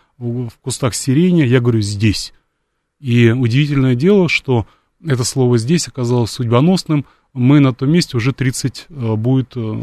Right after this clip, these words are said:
какой, третий год, без перерыва.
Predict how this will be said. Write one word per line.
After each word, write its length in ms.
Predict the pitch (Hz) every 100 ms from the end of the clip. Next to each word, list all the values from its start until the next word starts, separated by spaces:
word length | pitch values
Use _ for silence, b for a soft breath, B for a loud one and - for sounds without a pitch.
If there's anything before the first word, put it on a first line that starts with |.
| 113 107
какой, 260 | 120 107
третий 320 | - 127 135
год, 320 | 117 95 - _ _ _ _ 113
без 260 | 107 131
перерыва. 540 | - 131 120 104 98